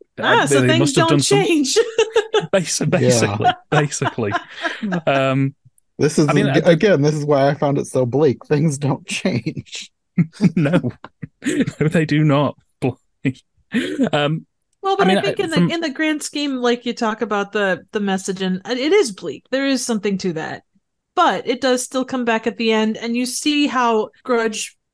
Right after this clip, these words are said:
Speaker 1: looks at things that he can do to change, to, I mean, even in small ways, you know? Uh, and not to jump ahead, I apologize, but, like, there is multiple messages, and you can kinda go, "Okay, we as people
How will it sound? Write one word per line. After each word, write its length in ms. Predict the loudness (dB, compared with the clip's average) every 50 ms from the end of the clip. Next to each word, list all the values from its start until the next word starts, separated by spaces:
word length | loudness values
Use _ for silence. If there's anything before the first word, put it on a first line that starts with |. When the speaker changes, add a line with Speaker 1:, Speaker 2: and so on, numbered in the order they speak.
| _ _ -12
Speaker 1:
looks 520 | -10 -6 -2 0 0 0 -2 -2 -4 -2
at 240 | 0 0 0 -2 -6 _ _
things 340 | -4 -2 0 0 0 0 -2
that 100 | -2 -2
he 120 | 0 0
can 180 | 0 -2 -2 -2
do 140 | 0 -2 -2
to 100 | -4 -4
change, 600 | -8 -6 -4 -4 -2 -2 0 0 -2 -2 -4 -4
to, 200 | -2 -2 -2 0
I 40 | -2
mean, 160 | -2 0 0
even 260 | 0 -2 -2 -2 -2
in 100 | -2 -2
small 460 | -4 -4 -4 -2 0 0 2 2 0 0
ways, 300 | 0 -2 -2 -2 -4 -2
you 80 | -2
know? 300 | 0 0 0 0 0 0
Uh, 240 | -2 -4 -8 -14 -14 -14 _ _ _ _ _ _ _ _ _ _ -4
and 120 | 0 2
not 200 | 2 2 2 2
to 80 | -2 -2
jump 280 | -2 -2 -2 -2 -2
ahead, 200 | -2 -2 -2 -2
I 60 | -2
apologize, 600 | -4 -4 -6 -8 -6 -4 -4 -2 0 0 -2 -2 -4
but, 140 | -6 -4 -2
like, 320 | 0 0 0 -2 -4 -12 _ _ _ _
there 300 | -8 -2 0 2 4 4
is 200 | 2 2 0 0
multiple 340 | 0 0 0 -2 -2 -2 -2
messages, 800 | 0 0 -2 -2 -4 -8 -12 -14 -16 -16 -14 -14 -14 -14 -14 -16 _ _ _ _ _ _ _ _ -8
and 420 | -6 -4 -2 -2 -2 -4 -4 -8 _ _ _ _ _
you 120 | -16 -16 -12
can 200 | -6 -6 -4 -4
kinda 300 | -2 -2 -2 -2 -2 -2
go, 300 | -2 -2 -2 0 -2 -2
"Okay, 300 | -4 -4 -4 -2 -2 -2 -2 -4 -8 -12 -18 -16
we 420 | -10 -6 -4 -2 -2 -2 -4 -8 -12 _ _ _ _ _ _ _ _
as 180 | -8 -6 -6 -6
people 800 | -4 -6 -6 -4 -2 0 2 2 4 2 2 0 0 -4 -8